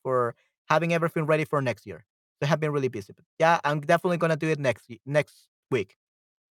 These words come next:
Después de este partido se sentía muy cansado, no es, no es una maravilla. Eh,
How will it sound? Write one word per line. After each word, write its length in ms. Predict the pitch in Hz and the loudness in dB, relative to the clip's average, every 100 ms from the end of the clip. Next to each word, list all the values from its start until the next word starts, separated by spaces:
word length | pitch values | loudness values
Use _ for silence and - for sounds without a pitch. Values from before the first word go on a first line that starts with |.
| _ _ _ _ _ _ _ _ - | _ _ _ _ _ _ _ _ -4
Después 260 | 190 277 | 4 6
de 60 | 294 | 6
este 140 | 247 | 2
partido 500 | 202 165 208 208 214 | 2 0 2 2 2
se 120 | 196 | 2
sentía 460 | 170 151 165 180 175 | -2 -2 0 2 2
muy 120 | 165 | 2
cansado, 440 | 156 143 143 117 120 | 0 0 2 2 2
no 100 | 143 | 0
es, 80 | 175 | -2
no 140 | 165 175 | 0 2
es 60 | |
una 160 | 180 165 | 2 2
maravilla. 520 | 151 127 110 92 - _ _ _ _ _ 143 | 2 0 -2 -4 -6 _ _ _ _ _ -2
Eh, 920 | 139 139 135 131 131 127 123 127 | 0 2 0 0 0 0 0 -4